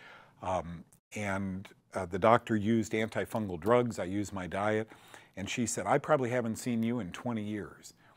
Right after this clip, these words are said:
and I just wanna thank you. You know, I've lived with," so to the extent that she had a superficial or not a huge underlying fungal problem, just by working with her diet,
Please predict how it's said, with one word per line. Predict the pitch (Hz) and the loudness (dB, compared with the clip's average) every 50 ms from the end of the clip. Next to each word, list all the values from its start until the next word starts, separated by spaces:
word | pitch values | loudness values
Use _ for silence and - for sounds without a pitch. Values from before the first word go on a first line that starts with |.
| - - - _ _ - | -20 -20 -20 _ _ -12
and | 101 90 87 92 | -10 -8 -4 -4
I | 104 | -2
just | 107 104 107 98 | -2 -2 -2 -2
wanna | 117 113 107 104 | -2 -2 -2 -2
thank | - - 117 113 110 101 - - | -4 -4 -2 -2 -2 -4 -8 -14
you. | - - - - _ _ _ - | -18 -18 -20 -20 _ _ _ -14
You | 98 92 | -10 -8
know, | 92 85 | -8 -6
I've | 82 87 101 104 104 90 85 87 87 98 | -4 -2 0 0 0 -2 -6 -14 -12 -6
lived | 98 104 107 104 90 | 0 0 0 0 0
with," | 104 98 104 101 - - - - - - | -2 -6 -6 -8 -10 -14 -20 -20 -14 -6
so | - 156 131 101 80 - - - _ - - _ - - | -2 -2 -2 -2 -4 -8 -18 -20 _ -20 -20 _ -10 0
to | - 151 | 0 2
the | 131 131 123 113 | 2 4 2 0
extent | 110 - - - - - - - 147 160 196 190 - - | 0 -2 -8 -8 -8 -8 0 0 0 2 2 -2 -2 -4
that | 123 - | -4 -4
she | - - 135 110 | -4 -6 -4 -4
had | 98 110 95 87 | -4 -6 -8 -8
a | - | -8
superficial | - - - 170 185 - 196 156 - - 147 170 - - 190 185 95 - - _ - | -6 -2 0 0 0 0 -2 -4 2 2 2 2 2 -4 -8 -8 -8 -10 -12 _ -6
or | 104 98 | -6 -4
not | 95 104 104 98 | -2 -2 -2 -2
a | 92 | -4
huge | 85 - - - 143 143 143 156 160 139 - - - _ _ - | -6 -8 -10 -6 -4 -2 -2 -2 -4 -6 -8 -12 -16 _ _ -6
underlying | 131 127 131 120 123 117 113 107 101 104 110 117 120 120 120 123 127 - - - - - - - | -4 -2 -2 0 0 0 0 0 -2 -2 -4 -4 -4 -4 -4 -6 -6 -10 -14 -20 -20 -20 -20 -18
fungal | - - 135 123 123 120 113 117 107 107 - | -8 -2 0 0 2 2 0 0 0 -2 -4
problem, | - 127 120 113 113 117 127 123 127 127 - - - - - - _ _ _ _ - | -2 0 0 0 2 0 -2 -4 -4 -8 -12 -20 -20 -20 -20 -20 _ _ _ _ -10
just | - 120 120 - - | -6 -6 -6 -4 -2
by | - 143 | 0 2
working | 135 123 143 143 - 160 156 160 | 2 4 2 2 0 -2 -4 -4
with | 160 151 | -4 -2
her | - 180 | -2 -2
diet, | 160 139 113 107 101 107 110 95 120 | -2 -2 -2 -4 -4 -4 -6 -10 -10